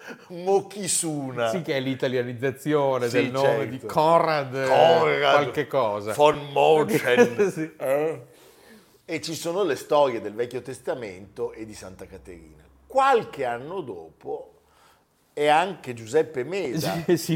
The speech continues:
Speaker 2: va in Brianza,
Speaker 1: Eh,
Speaker 2: eh,
Speaker 1: ad Aveglo
Speaker 2: il
Speaker 1: come
Speaker 2: Meda.
Speaker 1: il Meda.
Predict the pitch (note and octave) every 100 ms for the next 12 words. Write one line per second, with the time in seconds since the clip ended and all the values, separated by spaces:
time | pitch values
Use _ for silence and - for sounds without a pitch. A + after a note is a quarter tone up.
0 | C#3 F3+ D#3+ B2 C3+ C3 A#2+ A#2+ C3 A#2+
1 | C#3+ D#3+ D#3+ C3+ C#3 D3 F3 F3 D3 E3+
2 | E3+ E3+ F3 F3 C#3+ C3+ B2+ - - D3+
3 | D3+ D3 D3 B2+ C3+ G#3